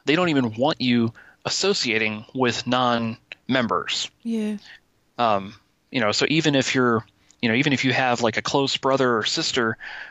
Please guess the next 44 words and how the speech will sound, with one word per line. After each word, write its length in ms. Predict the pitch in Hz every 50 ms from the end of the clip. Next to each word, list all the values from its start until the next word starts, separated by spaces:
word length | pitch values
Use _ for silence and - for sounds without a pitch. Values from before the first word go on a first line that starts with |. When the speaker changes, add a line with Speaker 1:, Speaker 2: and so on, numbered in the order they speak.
| -
Speaker 1:
who 100 | - 131
you 160 | 123 123 127
love 220 | 123 123 131 131 117
very 260 | 117 123 120 117 113
much, 380 | 113 143 160 139 - - - - - - - - - - - -
um, 360 | - 113 110 107 101 98 104 104 - - - - - - _ _ _ _ - -
you 80 | 143 135
know, 80 | 123 113
if 140 | 113 -
you, 240 | 135 139 135 127 120 123 - -
like, 160 | - 127 120 -
if 80 | 127
they're 160 | - 139 127 123
also 240 | 139 139 - 139 131
a 40 |
Jehovah's 380 | 123 123 123 120 120 120 113 113
Witness 260 | 135 135 135 127 -
and 160 | 127 117 113
you 240 | 123 135 135 131 120
leave 540 | - - - 117 131 139 151 151 135 - -
the, 180 | 127 123 120 120 120 - -
the 80 | - 120
watchtower, 640 | 120 120 156 - - - - 117 107 107 101 110 - _ _ - -
you 100 | - 139
Speaker 2:
Mm-hmm. 80 | 135 131
Speaker 1:
leave 220 | 135 143 147 135
the 60 | 135
Kingdom 300 | - - 135 127 120 113
Hall, 360 | 110 131 151 156 131 113 110 - - - - - - -
they 140 | 127 143 151
are 120 | 135 123
required 760 | 113 113 110 - - - 135 127 147 143 131 120 113 110 -
to 160 | - - 131
never 340 | 120 120 117 120 120 120 113
talk 280 | 117 - - 117 117 -
to 80 | -
you 140 | 117 104 95
again. 340 | 92 95 95 - - - - - _ _ -
Speaker 2:
Yeah. 320 | - 214 208 202 196 196 190 _ _ _ _ _ _ _ _ _ _ _ _ _ _ -
Speaker 1:
And, 320 | - 120 110 110 107 104 -
you 100 | 117 120
know, 120 | 113 107 - _ -
and 180 | 131 123 120 120
even, 260 | 135 143 139 131